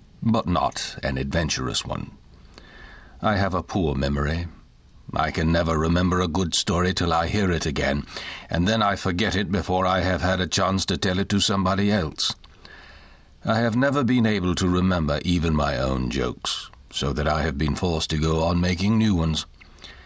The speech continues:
This disability, I am aware, has made my company less agreeable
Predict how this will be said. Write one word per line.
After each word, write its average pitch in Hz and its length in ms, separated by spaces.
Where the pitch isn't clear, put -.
This 110 300
disability, 92 840
I - 180
am 110 140
aware, 117 540
has 87 320
made 85 240
my 73 240
company 78 720
less 143 340
agreeable 69 640